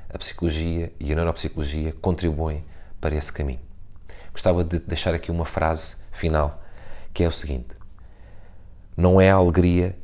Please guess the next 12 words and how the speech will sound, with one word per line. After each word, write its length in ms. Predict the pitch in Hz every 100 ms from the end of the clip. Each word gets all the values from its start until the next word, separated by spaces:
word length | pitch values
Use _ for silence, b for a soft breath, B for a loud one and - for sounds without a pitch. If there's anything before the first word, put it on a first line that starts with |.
| - -
que 100 | 87
nos 220 | 85 -
torna 540 | 92 82 85 82 85 - - - - -
gratos, 560 | 85 80 - - - - - - - - - - - - - -
é 100 | 85
sim 420 | 80 - 92 87 - -
a 80 | 87
gratidão 640 | 82 87 - 80 80 80 78 - - -
que 100 | -
nos 180 | 80 80
torna 420 | - 76 76 73 -
alegres." 540 | 78 73 73 - -